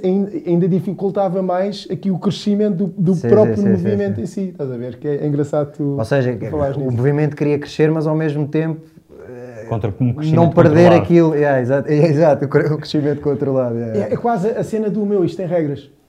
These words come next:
Speaker 1: estás a ver?
Speaker 3: Sim.
Speaker 1: Isto
Speaker 2: Sim.
Speaker 1: não é assim. E, e dizer na cara, mas tu não és, tu não és do hip-hop,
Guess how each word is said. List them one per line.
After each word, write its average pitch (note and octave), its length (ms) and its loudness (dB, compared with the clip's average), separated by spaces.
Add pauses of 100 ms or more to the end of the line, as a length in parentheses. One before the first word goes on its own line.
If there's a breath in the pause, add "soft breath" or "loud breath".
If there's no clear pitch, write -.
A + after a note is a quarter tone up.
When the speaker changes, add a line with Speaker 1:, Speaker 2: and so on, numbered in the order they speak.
Speaker 1:
estás C#3+ 180 -2
a C3+ 40 0
ver? C#3 160 0
Speaker 3:
Sim. C#3 80 -4
Speaker 1:
Isto A2 140 0
Speaker 2:
Sim. A#2 80 2
Speaker 1:
não D#3+ 120 0
é D#3+ 80 0
assim. D#3 340 -4 (220 loud breath)
E, D3 40 -2 (180)
e D3+ 100 0
dizer E3 340 4
na F#3 120 0
cara, F3+ 280 0
mas F3+ 300 -8 (380)
tu F#3 160 0
não F#3 180 0
és, F3+ 500 -6 (160)
tu E3+ 120 0
não F3+ 100 0
és D#3+ 140 0
do E3+ 60 0
hip-hop, F3 360 -2